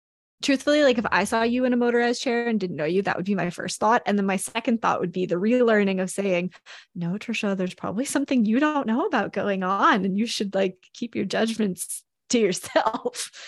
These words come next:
<laughs> Eventually we'll get to the neurologic bypass where I'm just, I skip over judgment, right? We'll get there someday. Um, but anyway, yeah, I think that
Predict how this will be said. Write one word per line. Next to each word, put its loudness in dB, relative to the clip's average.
<laughs> -20
Eventually 6
we'll 4
get -4
to -4
the -2
neurologic -2
bypass -6
where -4
I'm -6
just, -8
I -2
skip -2
over 0
judgment, -10
right? -8
We'll -8
get -8
there -12
someday. -14
Um, 0
but 2
anyway, 0
yeah, 0
I -2
think -6
that -2